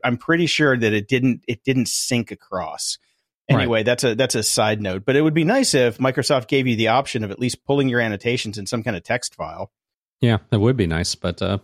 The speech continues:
Speaker 2: you know, that would involve them actually investing in the software, which wasn't going very well for them anyways.
Speaker 1: True.
Speaker 2: So,
Speaker 1: True that.
Speaker 2: yeah.
Speaker 1: Yeah.
Speaker 2: And, uh, this story is a concession to a listener of the show that was pissed off that we didn't keep a close eye on the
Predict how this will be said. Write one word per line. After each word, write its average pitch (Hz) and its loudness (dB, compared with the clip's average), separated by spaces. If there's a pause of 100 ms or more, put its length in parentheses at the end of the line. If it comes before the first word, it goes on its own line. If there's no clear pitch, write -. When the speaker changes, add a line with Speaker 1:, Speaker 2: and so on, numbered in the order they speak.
Speaker 2:
you 160 2
know, 127 4
that 143 0
would 156 0
involve 117 0
them 110 2
actually 107 -2 (320)
investing 110 2
in 101 2
the 95 2
software, 90 0
which 87 -2
wasn't 90 0 (160)
going 87 2
very 85 0
well 85 2
for - -6
them 87 2
anyways. 78 -2 (380)
Speaker 1:
True. 160 2
Speaker 2:
So, 104 -10 (200)
Speaker 1:
True 120 0
that. 104 2 (280)
Speaker 2:
yeah. 110 4
Speaker 1:
Yeah. 85 -4 (640)
Speaker 2:
And, 165 4
uh, 170 6
this 214 2
story 175 4
is 127 4
a 123 4
concession 120 2
to 120 2
a - 4
listener 107 2
of 95 0
the 95 0
show 101 2
that 90 0
was 98 -2
pissed - -2
off 95 0
that 85 0
we 92 2
didn't 95 0
keep - -2
a 82 2
close 95 0
eye 87 2
on 85 -2
the 82 -4